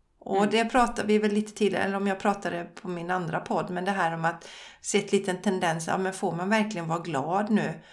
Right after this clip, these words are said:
Speaker 1: Får man lägga ut bilder på när man har varit på fest och haft roligt? Och då blir jag ju provocerad åt andra hållet. Vi öste ju med bilder från festen från Anna, liksom,
Speaker 2: Ja,
Speaker 1: bara att,
Speaker 2: det gjorde vi.
Speaker 1: fira
Speaker 2: Det gjorde vi.
Speaker 1: livet, fira kärleken. De ska
Speaker 2: <gasps>
Speaker 1: inte få trycka ner oss.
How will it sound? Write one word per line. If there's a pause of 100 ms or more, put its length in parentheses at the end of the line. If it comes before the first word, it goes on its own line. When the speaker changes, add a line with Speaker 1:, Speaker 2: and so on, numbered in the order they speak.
(300)
Speaker 1:
Får
man
lägga
ut
bilder
på (320)
när
man
har
varit
på
fest
och
haft
roligt?
Och
då
blir
jag
ju
provocerad
åt
andra
hållet.
Vi (160)
öste
ju
med
bilder
från
festen
från
Anna,
liksom,
Speaker 2:
Ja,
Speaker 1:
bara
att,
Speaker 2:
det
gjorde
vi.
Speaker 1:
fira
Speaker 2:
Det
gjorde
vi.
Speaker 1:
livet,
fira
kärleken. (460)
De
ska
Speaker 2:
<gasps>
Speaker 1:
inte
få
trycka
ner
oss.